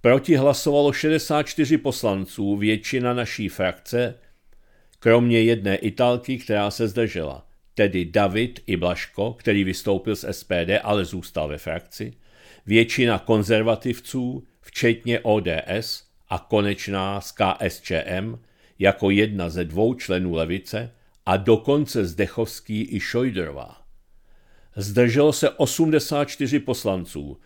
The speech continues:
z České republiky Charanzová a Kovařík z ano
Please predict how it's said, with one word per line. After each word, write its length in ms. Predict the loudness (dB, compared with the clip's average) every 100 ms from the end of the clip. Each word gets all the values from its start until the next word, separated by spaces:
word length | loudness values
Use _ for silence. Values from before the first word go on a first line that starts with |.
| _
z 100 | -20
České 400 | -6 -4 -2 0
republiky 540 | 0 0 -4 -6 -4 -6
Charanzová 840 | -2 0 0 -2 -2 0 0 0
a 160 | -2 -6
Kovařík 640 | -4 0 0 -2 -8 -14
z 120 | -14 -6
ano 380 | -4 -4 -6